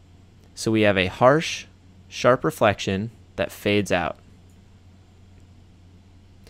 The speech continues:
I can always see what this will look like when I render out my image by clicking the Generate High Resolution button in the H D R I editor.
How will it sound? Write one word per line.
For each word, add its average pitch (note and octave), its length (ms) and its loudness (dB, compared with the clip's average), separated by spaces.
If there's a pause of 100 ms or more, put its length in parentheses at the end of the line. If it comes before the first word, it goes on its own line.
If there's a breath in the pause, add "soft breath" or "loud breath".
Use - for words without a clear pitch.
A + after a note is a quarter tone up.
(580 soft breath)
I G#2+ 80 0
can A2 240 0
always D3 500 2 (220)
see B2+ 640 -4 (100)
what - 200 -8
this A2 200 -2
will G2+ 140 -2
look B2+ 240 0
like G2 320 0 (400)
when G2+ 120 -4
I G2 60 0
render A#2 320 2
out A2+ 140 4
my G2+ 120 -4
image A2+ 540 -4 (560 soft breath)
by G#2+ 100 -2
clicking A#2 480 0
the F#2+ 380 -2
Generate A#2+ 480 0
High A#2 220 0
Resolution G#2 720 0
button F2+ 400 -4 (360)
in G#3 100 -6
the G3 60 -4
H G2 260 -6
D G2+ 100 -2
R F#2 100 0
I F2+ 140 -2
editor. E2 400 -10